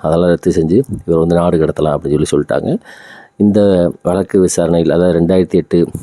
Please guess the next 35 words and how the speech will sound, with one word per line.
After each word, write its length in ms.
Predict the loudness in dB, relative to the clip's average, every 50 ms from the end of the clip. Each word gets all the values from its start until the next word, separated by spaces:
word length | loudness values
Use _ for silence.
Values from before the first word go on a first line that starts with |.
| -10 -6 -2
தாஜ் 180 | -2 0 0
ஹோட்டல் 240 | 0 0 0 -2 -2
அட்டாக், 340 | -2 -2 -2 -2 -4 -4 -6 -10 -10 -6
இந்த 160 | -4 -4 -2 0
கேஸ்ல 280 | 0 -2 0 0 0
வந்து 200 | 0 0 2 2
இது 100 | 2 2
வந்து 160 | 2 2 0
ஒரு 100 | 0 0
முக்கிய 300 | 0 -4 -4 -4 -4 -2
டெவலப்மெண்ட்டா 540 | 0 0 0 0 0 -2 -4 -8 -6 -4 -4 -4 -4
பார்க்கப்படுகிறது 640 | -4 -6 -6 -8 -10 -8 -8 -12 -10 -12 -14 -16 -16 -18 _ _ -16
அப்படிங்கிற 340 | -14 -12 -10 -6 -6 -4 -4
செய்தியும் 320 | -4 -4 -2 -2 -2 -2
பார்க்க 300 | -2 -4 -6 -6 -8 -8
முடியுது. 300 | -6 -6 -4 -2 -4 -4 -4 -6 _ -20 -20 _ _ _ _ _ _ _ _ _ -8 -6
அப்புறமேல 380 | -4 -2 0 2 2 2 2 2
வந்து 440 | 2 2 2 4 4 4 4 4 2
நம்ம 200 | 2 2 0 0 0 0 0 -2 -4 -6 -10 _ _ -8 -4
டொனால்ட் 300 | -2 0 0 0 0 -2 0 0
ட்ரம்பை 100 | 0 0
பத்தி 280 | 0 0 -2 -4 -4 -4
செய்தி 320 | -2 0 2 2 4 4
வந்து 340 | 2 2 2 2 2 0 0 -4 _ _ -6
இது 140 | -2 0 2
தினந்தோறும் 520 | 2 2 2 2 2 2 2 2 0 0
வந்துக்கிட்டே 200 | 0 -2 0 2
இருக்கு. 400 | 0 0 0 0 0 0 -2 0 0
அவர் 120 | 0 0
வந்து 180 | 0 0 -2 -2
பரஸ்பர 460 | -2 -4 -4 -4 -6 -4 -2 0 2
வரி 220 | 2 4 2 2
விதிப்பு, 500 | 2 2 2 2 0 0 0 0 0 0 _ _ -6
அதாவது 280 | -2 0 2 4 4
இந்தி-, 280 | 2 2 0 -2 -6